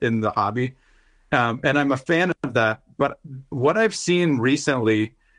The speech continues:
has led me to believe that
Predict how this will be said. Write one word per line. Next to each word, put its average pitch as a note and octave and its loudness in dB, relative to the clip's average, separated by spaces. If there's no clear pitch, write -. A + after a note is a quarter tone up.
has B2 0
led D3+ 2
me F3 2
to D#3+ -2
believe B2 0
that B2 0